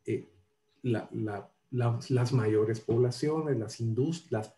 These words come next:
pequeñas industrias que podían haber en ese tiempo, las fincas, los, los, las haciendas,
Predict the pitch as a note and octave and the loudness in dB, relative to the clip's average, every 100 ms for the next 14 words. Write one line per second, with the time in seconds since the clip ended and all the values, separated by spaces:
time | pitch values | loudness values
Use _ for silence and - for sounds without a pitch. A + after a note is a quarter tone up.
0 | - A2 - D3+ D3+ C#3 A#2+ A2 C3+ F#3 | -4 -4 0 -2 0 -2 -2 -4 -2 -2
1 | - C3 - F#2 G#2 B2 C3+ A2+ C3 C#3+ | -4 -6 -4 -6 -2 -2 0 -2 -2 -2
2 | C#3+ - C#3 D3 C#3+ - C#3 C3+ - - | -6 -6 -4 -4 -6 -4 -2 -2 -6 -18
3 | - - G#2+ - D3+ E3 D#3+ B2 A#2 - | -12 -6 -6 -4 -4 -2 0 0 -2 -4
4 | G#2 G2 - F3 B2+ A2 A2 A2+ G#2+ - | -8 -8 -14 -12 -10 -10 -10 -10 -12 -14
5 | - G#2 - G2 - D3 D#3 B2+ A#2 - | -14 -12 -10 -10 -6 -6 -4 -4 -4 -6